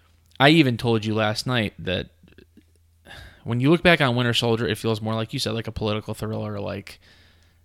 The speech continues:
I don't know, like a, like a Patriot Games or a, you know, I'm going way <laughs> back with Harrison Ford there.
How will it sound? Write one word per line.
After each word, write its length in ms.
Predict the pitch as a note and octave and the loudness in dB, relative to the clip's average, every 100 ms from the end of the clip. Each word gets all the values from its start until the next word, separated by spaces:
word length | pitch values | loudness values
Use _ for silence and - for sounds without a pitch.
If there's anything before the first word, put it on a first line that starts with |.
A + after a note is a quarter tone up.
| _ - | _ -4
I 60 | |
don't 140 | B2+ A2 | -2 -2
know, 120 | A2 | -4
like 180 | A2 G#2 | -4 -6
a, 380 | G#2+ G#2 G2 - | -6 -6 -8 -10
like 220 | - G#2 | -12 -10
a 160 | G#2 G#2 - | -8 -10 -8
Patriot 440 | A2 A2 A2 G#2 | -10 -6 -6 -8
Games 460 | G2+ G#2+ G2+ F2+ G#2+ | -10 -10 -10 -10 -8
or 180 | G2 | -6
a, 280 | F#2 F2 E2+ - | -6 -8 -10 -10
you 100 | A2 | -10
know, 200 | G#2 G#2 | -10 -10
I'm 140 | G#2+ | -8
going 300 | G#2+ E3+ G#2 | -8 -6 -4
way 140 | D3+ A3 | -2 -2
<laughs> 20 | |
back 280 | - B2 - | -2 -4 -2
with 100 | - | -4
Harrison 380 | F3+ A#2 A#2 A2+ | -2 -4 -4 -4
Ford 260 | A#2 A#2 | -4 -4
there. 240 | G#2 G#2+ | -4 -8